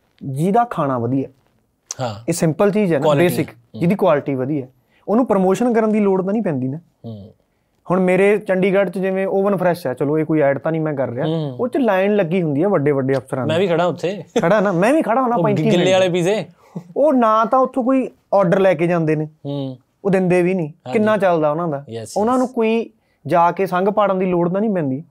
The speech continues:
Speaker 2: ਹੂੰ।
Speaker 1: ਉਵੇਂ ਹੀ ਮੈਨੂੰ ਲੱਗਦਾ ਫਿਲਮ ਹੋਣੀ ਚਾਹੀਦੀ ਹੈ ਕਿ ਤੁਸੀਂ ਜਿਹੜਾ ਇੰਨਾ ਬਜਟ ਬਣਾ ਰੱਖਿਆ ਪ੍ਰਮੋਸ਼ਨਸ ਦਾ, ਮੈਨੂੰ ਲੱਗਦਾ ਫੇਕ ਹੈ ਯਾਰ।
Speaker 2: ਹੂੰ।
Speaker 1: ਤੁਸੀਂ ਫਿਲਮ ਵਧੀਆ ਬਣਾ ਦਿਓ ਨਾ,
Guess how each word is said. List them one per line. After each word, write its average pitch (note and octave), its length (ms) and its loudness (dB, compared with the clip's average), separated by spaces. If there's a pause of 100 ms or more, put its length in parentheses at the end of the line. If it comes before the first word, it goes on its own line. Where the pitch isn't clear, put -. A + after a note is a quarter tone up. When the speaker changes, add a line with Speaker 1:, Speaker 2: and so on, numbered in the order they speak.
(180)
Speaker 2:
ਹੂੰ। A2+ 220 -16
Speaker 1:
ਉਵੇਂ C4 280 4
ਹੀ C4+ 60 4
ਮੈਨੂੰ A#3 240 2
ਲੱਗਦਾ F3+ 280 0
ਫਿਲਮ D#3+ 280 -4
ਹੋਣੀ C3+ 220 -8
ਚਾਹੀਦੀ B2+ 340 -6
ਹੈ C#3+ 40 -16 (1120)
ਕਿ A3+ 60 -4
ਤੁਸੀਂ A3 500 2
ਜਿਹੜਾ A#3+ 520 4 (220)
ਇੰਨਾ G#3 400 2
ਬਜਟ E3 400 2
ਬਣਾ F3 300 0
ਰੱਖਿਆ E3+ 380 -2
ਪ੍ਰਮੋਸ਼ਨਸ E3+ 640 -4
ਦਾ, D#3 200 0
ਮੈਨੂੰ F#3+ 340 0
ਲੱਗਦਾ A3 320 0
ਫੇਕ C3 400 -4
ਹੈ B2 120 -12
ਯਾਰ। - 100 -20 (460)
Speaker 2:
ਹੂੰ। A#3+ 480 -4
Speaker 1:
ਤੁਸੀਂ A3 220 0
ਫਿਲਮ B3 320 2
ਵਧੀਆ A#3 320 4
ਬਣਾ F3+ 240 2
ਦਿਓ D#3+ 140 0
ਨਾ, F3+ 200 -2